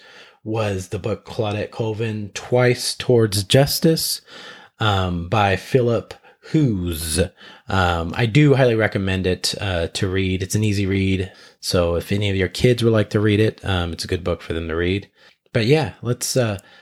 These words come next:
let's dive in. And for those of you who, um,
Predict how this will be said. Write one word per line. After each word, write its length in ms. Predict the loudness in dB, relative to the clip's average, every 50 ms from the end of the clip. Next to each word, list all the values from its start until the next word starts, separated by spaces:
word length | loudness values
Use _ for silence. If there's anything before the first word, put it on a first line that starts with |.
| _ -2 0
let's 180 | 0 0 2
dive 260 | 0 0 0 0 -2
in. 140 | -4 -4 -4
And 340 | -4 -2 -2 -2 -4 -6 -10 -14 _ _ _ _ _
for 160 | _ 0 4
those 220 | 4 4 4 4 0
of 80 | 0
you 280 | 2 2 2 2 2 0
who, 600 | -4 -6 -2 0 2 2 2 2 0 0 -2 -2
um, 560 | -4 -4 -4 -4 -6 -6 -6 -8 -10 -10 -14